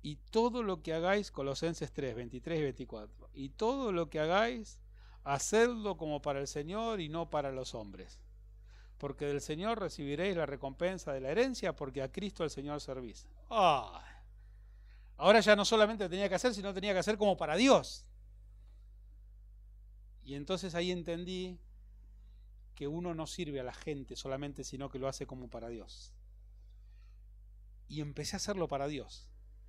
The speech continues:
Y el tipo, cuando vio y vio que estaba impe-, impecable todo, dice, "Wow", se quedó sorprendido, dice, "Qué bueno", dice,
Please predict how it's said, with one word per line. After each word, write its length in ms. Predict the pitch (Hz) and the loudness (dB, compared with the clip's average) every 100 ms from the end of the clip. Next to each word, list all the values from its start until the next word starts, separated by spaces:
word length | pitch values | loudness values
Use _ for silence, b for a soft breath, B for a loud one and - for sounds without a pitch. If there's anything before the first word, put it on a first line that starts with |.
| b b b b - | b b b b -4
Y 100 | 170 | 0
el 120 | 170 | 0
tipo, 440 | 247 269 233 175 - | 0 6 6 6 0
cuando 340 | 165 165 170 | 0 2 4
vio 260 | 190 254 190 | 6 4 2
y 60 | 160 | 0
vio 240 | 196 247 | 4 4
que 100 | - | 4
estaba 280 | - 226 208 | 8 12 12
impe-, 360 | 170 - 175 - | 8 -2 -4 -4
impecable 580 | 165 165 175 226 240 226 | -6 -2 6 10 12 12
todo, 220 | 269 262 | 10 8
dice, 300 | 214 - 190 | 8 6 -2
"Wow", 440 | 185 254 254 175 160 | -2 2 6 6 6
se 140 | 165 | 2
quedó 220 | 180 240 | 6 6
sorprendido, 480 | 220 185 185 220 262 | 8 6 4 4 4
dice, 220 | 190 190 | 2 0
"Qué 140 | - 285 | 0 2
bueno", 300 | 294 302 247 | 6 8 6
dice, 240 | 220 208 | 4 0